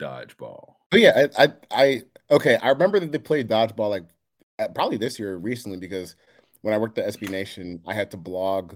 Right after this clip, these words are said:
Speaker 2: the, uh, when you had to blog, like, the Pro Bowl skill challenges, and I,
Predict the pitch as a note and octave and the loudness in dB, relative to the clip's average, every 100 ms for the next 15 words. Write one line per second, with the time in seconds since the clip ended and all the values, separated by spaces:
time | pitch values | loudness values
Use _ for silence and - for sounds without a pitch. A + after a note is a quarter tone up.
0 | E2+ F2+ F2 E2 D#2+ D#2 _ _ _ _ | -18 -14 -10 -8 -10 -12 _ _ _ _
1 | _ B2 C3+ A#2 G2+ G2 A2 G#2+ G#2 G2+ | _ 0 2 0 -2 0 2 2 -2 -8
2 | E2+ - G#2 G2 G2+ G2 F#2 F2 - - | -12 -6 -6 -4 -2 -2 -4 -10 -16 -18
3 | - F#2 F#2 - F#2 F2 E2+ F2 E2 D#2 | -14 -12 -12 -12 -12 -12 -12 -14 -14 -16
4 | D2 D#2+ _ _ _ _ - G#2+ A2 | -16 -20 _ _ _ _ -6 0 0